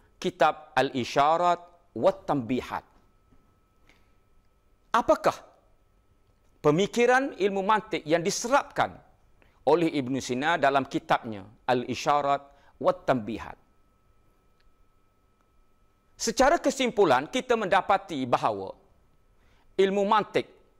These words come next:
ataupun pemikiran mantik Ibn Sina yang diserapkan ke dalam bukunya Al-Isyarat wa Tanbihat ialah Ibn Sina berpendapat bahawa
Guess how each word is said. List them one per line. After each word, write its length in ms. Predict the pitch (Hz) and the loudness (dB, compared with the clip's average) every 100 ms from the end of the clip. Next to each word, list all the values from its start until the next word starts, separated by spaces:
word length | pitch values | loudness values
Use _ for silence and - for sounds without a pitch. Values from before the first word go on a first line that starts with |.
| _ _ | _ _
ataupun 480 | 131 - 165 - 190 | -4 2 2 2 2
pemikiran 560 | 190 202 196 254 240 | 2 2 2 2 2
mantik 320 | 214 208 - 196 | 0 -2 -2 -2
Ibn 240 | 175 175 185 | -4 -4 -6
Sina 320 | 180 117 101 - - - - | -6 -6 -10 -20 -20 -14 0
yang 260 | 143 392 | 2 2
diserapkan 720 | 220 - 233 277 - - 240 202 | 0 0 0 0 0 0 0 0
ke 160 | 202 | 2
dalam 320 | 185 208 202 | 2 2 0
bukunya 560 | 156 233 - 214 120 120 - _ _ _ _ _ _ _ _ _ - | -2 -4 -4 -4 -4 -8 -14 _ _ _ _ _ _ _ _ _ -2
Al-Isyarat 880 | 123 147 156 202 190 190 180 - - | 0 2 2 2 4 4 0 -6 -2
wa 140 | 156 156 | 0 0
Tanbihat 800 | - 147 123 120 92 - _ | 0 0 -2 -6 -8 -10 _
ialah 340 | 208 123 110 - - _ _ _ _ _ _ _ _ _ _ _ _ - | 0 2 0 -6 -14 _ _ _ _ _ _ _ _ _ _ _ _ -2
Ibn 220 | 233 262 294 | 0 2 0
Sina 540 | 294 269 269 277 - - _ _ _ _ _ _ _ _ _ _ _ _ _ - | 2 2 2 -2 -6 -18 _ _ _ _ _ _ _ _ _ _ _ _ _ 0
berpendapat 800 | 226 226 175 202 208 - 277 175 | 2 2 2 2 2 2 0 0
bahawa 540 | 202 180 131 110 | -2 0 -2 -4